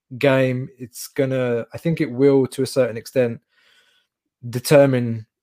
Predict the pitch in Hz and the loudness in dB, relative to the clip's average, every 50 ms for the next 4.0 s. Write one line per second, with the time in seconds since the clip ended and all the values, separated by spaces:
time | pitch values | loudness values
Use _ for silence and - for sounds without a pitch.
0 | _ _ _ - - - _ _ _ _ - 139 127 131 139 151 160 - - _ | _ _ _ -20 -20 -20 _ _ _ _ -2 0 4 4 4 4 4 0 -8 _
1 | - 117 117 120 120 120 117 113 113 110 127 - 165 175 185 170 160 170 165 156 | -10 -6 -4 -2 -2 -2 -2 -2 -2 -4 -2 0 0 0 2 0 0 0 0 2
2 | 151 139 131 143 151 147 143 139 135 135 139 139 135 - - 131 131 131 131 127 | 2 2 2 2 2 2 2 2 2 2 2 2 0 -2 -6 -6 -2 0 0 2
3 | 123 120 120 123 127 120 113 117 110 110 - _ _ _ _ - 135 117 - | 0 0 -4 -6 -6 -8 -6 -8 -10 -10 -14 _ _ _ _ -10 -10 -10 -10